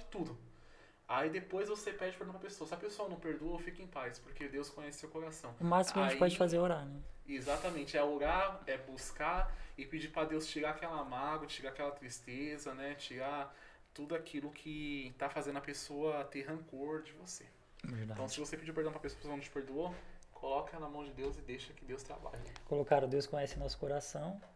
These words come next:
Speaker 2: isso é verdade. Deus sabe da nossa intenção, né? Se a intenção
Speaker 1: Com
Speaker 2: for
Speaker 1: certeza.
Speaker 2: verdadeira, pediu perdão, Deus,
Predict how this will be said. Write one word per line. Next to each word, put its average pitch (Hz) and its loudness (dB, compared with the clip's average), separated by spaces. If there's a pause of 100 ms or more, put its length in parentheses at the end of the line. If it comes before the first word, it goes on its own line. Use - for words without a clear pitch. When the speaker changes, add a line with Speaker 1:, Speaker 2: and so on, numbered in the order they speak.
(160)
Speaker 2:
isso 123 -6
é 135 -4
verdade. 151 0
Deus 131 -2
sabe 156 2
da 135 4
nossa 131 -4
intenção, 120 -4
né? 123 -2
Se 131 -6
a - -2
intenção 127 -2
Speaker 1:
Com 123 -6
Speaker 2:
for 151 6
Speaker 1:
certeza. 143 8
Speaker 2:
verdadeira, 156 4
pediu 160 -2
perdão, 165 2
Deus, 170 0